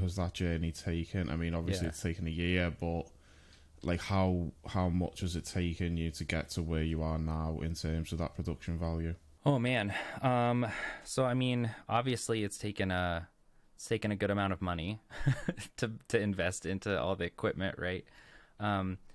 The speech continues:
Speaker 2: but, I mean, it's, it's even more than that. I think it, it's, it's the investment and the, the education that I've gotten through the years of being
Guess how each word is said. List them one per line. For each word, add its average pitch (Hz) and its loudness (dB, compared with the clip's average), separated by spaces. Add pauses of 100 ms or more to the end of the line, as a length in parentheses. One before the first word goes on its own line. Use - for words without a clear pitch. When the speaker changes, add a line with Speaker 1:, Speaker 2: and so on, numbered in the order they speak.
(300)
Speaker 2:
but, 113 2
I 117 6
mean, 117 0 (280)
it's, - -6 (520)
it's 127 -2
even 143 4
more 117 2
than 120 0
that. 107 0
I 101 -2
think 110 -4
it, - -6
it's, - -8 (800)
it's - -8 (260)
the 120 -2
investment 107 0
and 104 0
the, 95 2
the 92 0
education 98 -2
that 110 0
I've 101 -2
gotten 110 2
through 107 -4
the 98 -2
years 92 -2
of 90 -6
being 95 0